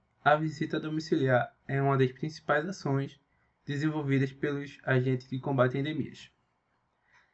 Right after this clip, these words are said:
Nesse sentido, analise as afirmativas abaixo. A presença regular do agente de combate a endemias nas residências, em áreas pri-, prioritárias,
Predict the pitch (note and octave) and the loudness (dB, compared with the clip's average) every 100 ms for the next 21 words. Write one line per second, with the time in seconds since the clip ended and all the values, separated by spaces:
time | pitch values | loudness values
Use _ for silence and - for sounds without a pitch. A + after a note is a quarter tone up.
0 | _ _ F3+ G3 G3 F#3 E3+ E3+ F3 D#3 | _ _ 8 10 8 6 4 2 0 4
1 | D#3+ D#3+ D3 C#3+ D3+ C#3+ - D#3+ D3 C3+ | 6 6 4 -4 -6 -4 -6 -6 -6 -4
2 | C3+ C3+ C3+ D3 A#2+ - - _ _ _ | 0 0 0 0 0 -2 -16 _ _ _
3 | _ _ _ _ _ D3+ F3 F3 E3 E3+ | _ _ _ _ _ 2 6 4 4 4
4 | F3+ E3+ E3 D3+ B2+ B2+ B2 A2 - B2+ | 4 4 4 4 4 6 6 4 2 2
5 | C#3 C3+ C3 B2 B2 B2+ C3 B2 G#2 F2 | 2 0 2 4 4 2 4 2 2 -2
6 | - B2 C3 C3+ C3+ A#2+ B2+ C3+ E3 - | 2 4 4 2 2 4 2 0 -10 -10
7 | _ - C#3 C3 A#2+ A#2 - C3+ C3 C#3+ | _ -4 2 6 6 4 -2 -6 -6 -8
8 | - _ _ _ _ - D3+ D3+ - A#2+ | -14 _ _ _ _ -4 -4 -6 6 10
9 | B2 C#3+ - | 10 6 -8